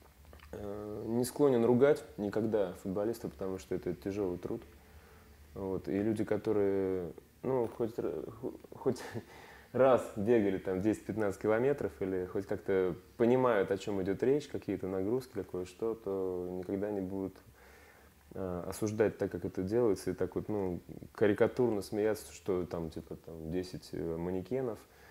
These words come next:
А, на данный момент у нас такие реалии, что играет команда, как играет. Хочется, единственное, что,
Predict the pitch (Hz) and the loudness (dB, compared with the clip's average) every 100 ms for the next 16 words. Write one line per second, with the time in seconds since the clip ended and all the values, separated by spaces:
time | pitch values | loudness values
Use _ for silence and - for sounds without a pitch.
0 | - - - 95 90 90 90 87 - - | -20 -20 -10 -8 -8 -8 -8 -8 -12 -20
1 | _ _ - 107 139 180 151 156 151 131 | _ _ 0 6 8 8 8 8 6 2
2 | - 117 127 113 101 87 85 - 95 92 | 4 4 6 6 6 2 -2 -2 -2 0
3 | 90 87 87 87 87 87 85 85 - - | -2 -4 -4 -4 -6 -8 -10 -10 -12 -16
4 | - - _ - - - - _ _ - | -20 -20 _ -20 -20 -20 -20 _ _ -20
5 | _ _ _ _ _ _ _ - 101 127 | _ _ _ _ _ _ _ -2 2 4
6 | 127 107 110 101 98 98 98 101 82 - | 2 0 0 0 -2 -2 0 2 0 -2
7 | - - - - - - 139 139 - - | -10 -20 -20 -20 -14 2 4 4 0 2
8 | 127 120 120 117 113 98 113 131 135 - | 8 8 10 8 6 4 4 4 0 -2
9 | 101 - 104 101 98 95 | -8 2 4 4 4 0